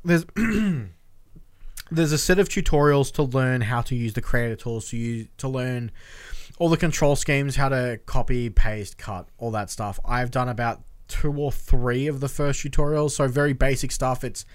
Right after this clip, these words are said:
this is how you search for items, this is how you place items, this will allow you to rotate it, put it on a different angle, you can copy, you can paste, you can,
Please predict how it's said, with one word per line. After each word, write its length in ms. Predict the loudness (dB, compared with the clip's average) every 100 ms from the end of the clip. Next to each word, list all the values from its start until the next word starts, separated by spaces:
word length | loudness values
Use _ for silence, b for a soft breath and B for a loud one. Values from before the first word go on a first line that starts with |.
| B B B B B
this 200 | -4 -4
is 100 | 0
how 100 | 2
you 160 | 2
search 340 | 2 2 2 0
for 180 | -8 -6
items, 340 | -4 -4 -6
this 120 | -6
is 100 | -4
how 120 | -2
you 120 | -2 2
place 420 | 2 2 0 -4
items, 540 | -4 -4 -6 -8 -8
this 240 | -8 -8 -6
will 140 | -4
allow 160 | -4 -4
you 140 | -6
to 120 | -6
rotate 580 | -6 -4 -6 -4 -6 -6
it, 160 | -10 -14 -20 -20 -20 -20 _ 2
put 160 | 2
it 80 | 4
on 140 | -2 -6
a 40 |
different 340 | -8 -6 -8 -6
angle, 400 | -6 -4 -6 -6
you 160 | -8
can 260 | -8 -8 -10 -16
copy, 380 | -8 -2 0 0
you 180 | -2 -6
can 140 | -10 -6
paste, 460 | -6 -6 -10 -12
you 80 | -12
can, 240 | -12 -12